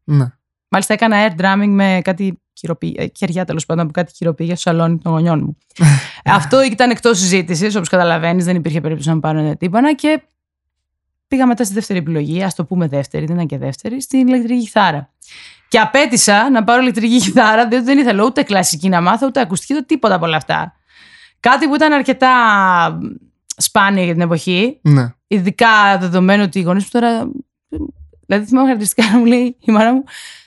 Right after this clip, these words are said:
Speaker 2: «Οι κοπέλες δεν παίζουν ηλεκτρική κιθάρα».
Speaker 1: <laughs>
Speaker 2: Της λέω, «Καλά, δεν με ενδιαφέρει τώρα τι κάνουν οι άλλες κοπέλες, εγώ θέλω να πάρω ηλεκτρική κιθάρα». Οπότε ξεκίνησα εκεί σε ένα οδείο, ήμουν γύρω στα δεκατέσσερα. Ήταν Δευτέρα Γυμνασίου όταν πήρα την κιθάρα, μου την πήρε ο πατέρας μου,
Speaker 1: Ναι.
Speaker 2: ο οποίος έδειξε κατανόηση ο άνθρωπος, παρότι δεν έχουν σχέση με μουσική οι γονείς
Speaker 1: Ναι,
Speaker 2: μου.
Speaker 1: ναι, ναι.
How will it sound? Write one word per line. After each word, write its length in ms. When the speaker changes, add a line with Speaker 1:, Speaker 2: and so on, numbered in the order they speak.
Speaker 2:
«Οι 60
κοπέλες 320
δεν 80
παίζουν 300
ηλεκτρική 360
κιθάρα». 520
Speaker 1:
<laughs> 220
Speaker 2:
Της 100
λέω, 160
«Καλά, 240
δεν 120
με 60
ενδιαφέρει 440
τώρα 220
τι 100
κάνουν 320
οι 100
άλλες 160
κοπέλες, 320
εγώ 160
θέλω 160
να 80
πάρω 160
ηλεκτρική 360
κιθάρα». 600
Οπότε 240
ξεκίνησα 480
εκεί 160
σε 80
ένα 140
οδείο, 160
ήμουν 160
γύρω 220
στα 280
δεκατέσσερα. 920
Ήταν 180
Δευτέρα 260
Γυμνασίου 380
όταν 220
πήρα 140
την 100
κιθάρα, 200
μου 60
την 80
πήρε 120
ο 20
πατέρας 420
μου, 220
Speaker 1:
Ναι. 140
Speaker 2:
ο 520
οποίος 160
έδειξε 220
κατανόηση 580
ο 220
άνθρωπος, 340
παρότι 260
δεν 200
έχουν 220
σχέση 400
με 60
μουσική 400
οι 140
γονείς 220
Speaker 1:
Ναι, 220
Speaker 2:
μου. 80
Speaker 1:
ναι, 120
ναι. 140